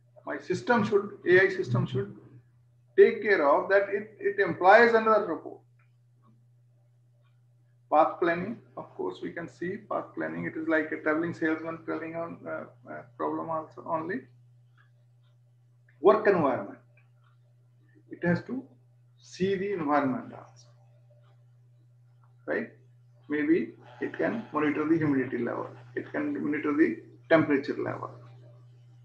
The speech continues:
It can monitor the noise level. And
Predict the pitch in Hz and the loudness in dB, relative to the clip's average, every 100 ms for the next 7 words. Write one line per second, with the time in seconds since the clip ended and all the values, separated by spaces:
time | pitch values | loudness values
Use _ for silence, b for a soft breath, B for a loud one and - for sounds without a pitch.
0 | - - - - 151 165 165 160 - - | -20 -20 -12 -8 -2 0 2 2 -2 -8
1 | 143 147 156 156 156 190 113 - 151 165 | -4 0 2 4 6 4 2 -4 8 10
2 | 175 156 127 110 - - - - - - | 10 8 2 0 -6 -18 -20 -20 -20 -20
3 | - - - - - - - - - - | -20 -20 -20 -20 -20 -20 -20 -20 -20 -20
4 | - - 202 277 330 | -18 6 10 10 8